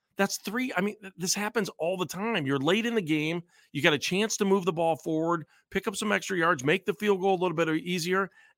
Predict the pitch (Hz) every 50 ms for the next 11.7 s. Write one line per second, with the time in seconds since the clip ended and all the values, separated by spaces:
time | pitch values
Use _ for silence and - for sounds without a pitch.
0 | _ 175 185 190 - 165 185 185 165 139 131 175 185 196 220 214 180 175 170 175
1 | 175 160 151 151 151 147 - - 147 147 143 - 135 113 101 95 101 113 131 143
2 | 160 185 202 185 165 147 135 151 165 - - 147 147 180 190 196 170 139 113 110
3 | 160 165 175 196 190 190 - - 139 147 151 156 147 _ _ - - 143 160 147
4 | 110 - - - - - 98 90 78 - - _ _ _ _ _ _ _ _ _
5 | - 165 180 180 - - - - - 165 190 220 233 214 196 185 185 185 185 156
6 | 151 160 160 - - - 151 147 131 104 - - - - _ _ _ _ _ _
7 | _ - 175 196 220 233 226 226 202 185 214 214 185 147 - 175 185 185 170 139
8 | 110 92 214 117 156 - - - _ _ _ _ _ _ 175 190 196 196 185 160
9 | 160 165 - - - 196 208 240 240 240 233 220 - 185 185 170 160 156 156 156
10 | 156 - 147 123 104 95 127 127 139 160 175 170 196 170 151 143 131 - 143 139
11 | 131 120 - 147 143 127 - 113 101 101 98 101 110